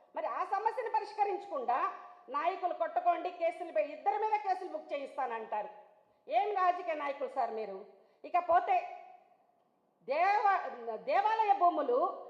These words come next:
అన్యాక్రాంతం అయిపోయి ఉన్నాయని స్వయంగా ఒక రెండు నెలల క్రితము సుమారు మీ పార్టీ నాయకులే ఒక డివిజన్ ఇన్ఛార్జ్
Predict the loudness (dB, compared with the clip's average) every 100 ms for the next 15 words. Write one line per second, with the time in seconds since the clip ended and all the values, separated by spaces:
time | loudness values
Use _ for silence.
0 | -2 2 4 4 6 6 6 6 4 6
1 | 6 6 6 4 4 2 0 -2 -6 -18
2 | -12 2 6 6 8 8 8 8 8 8
3 | 8 8 4 2 6 6 6 0 -2 4
4 | 6 6 4 -2 -14 -20 -20 _ _ _
5 | -6 2 4 10 12 12 8 4 4 4
6 | 2 2 6 8 8 8 6 4 4 4
7 | 2 4 4 2 2